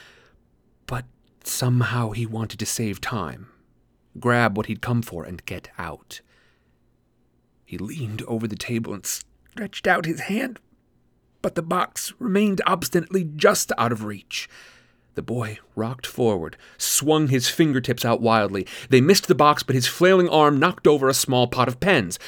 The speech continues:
The pens sprayed across the leather. The boy felt a bead of sweat trickle under his arm.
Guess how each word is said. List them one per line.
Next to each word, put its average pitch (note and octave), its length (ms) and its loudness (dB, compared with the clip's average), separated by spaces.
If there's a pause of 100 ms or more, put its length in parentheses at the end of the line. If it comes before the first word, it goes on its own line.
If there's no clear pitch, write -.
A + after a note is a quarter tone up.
(140)
The B2 60 0
pens C3 560 2 (640)
sprayed D#3+ 560 0
across A#2+ 320 -2
the G#2+ 120 -4
leather. F2 340 -6 (1900)
The - 80 -10
boy F2+ 300 0
felt - 260 -12
a - 40 -14
bead E2 320 -8
of B1+ 120 -8
sweat - 560 -6 (320)
trickle G2 420 -4
under E2 240 -6
his F#2 180 -10
arm. C#2+ 360 -14